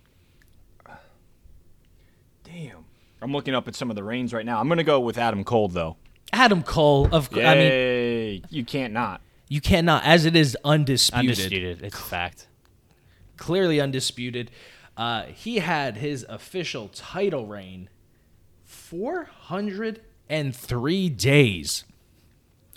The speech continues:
Speaker 2: Four hundred and three days, Adam Cole. He defended against everyone. He went from June first, two thousand nineteen to July,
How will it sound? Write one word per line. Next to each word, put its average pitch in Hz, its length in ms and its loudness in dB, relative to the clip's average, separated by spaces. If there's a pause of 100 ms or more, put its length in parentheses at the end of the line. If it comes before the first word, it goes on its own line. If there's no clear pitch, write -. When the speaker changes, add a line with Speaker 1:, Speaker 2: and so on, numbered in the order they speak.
Speaker 2:
Four 277 240 6
hundred 247 280 4
and 208 120 -2
three 196 220 -4
days, 147 480 0 (240)
Adam 143 260 2
Cole. 120 380 -4 (280)
He 147 140 -8
defended 139 500 0
against 110 320 -4
everyone. 101 480 -6
He 139 80 -8
went 123 220 -8
from 104 200 -10
June 143 360 -4
first, 127 420 -4
two 120 120 -6
thousand 110 340 -4
nineteen 104 480 -6
to 107 100 -10
July, 101 400 -6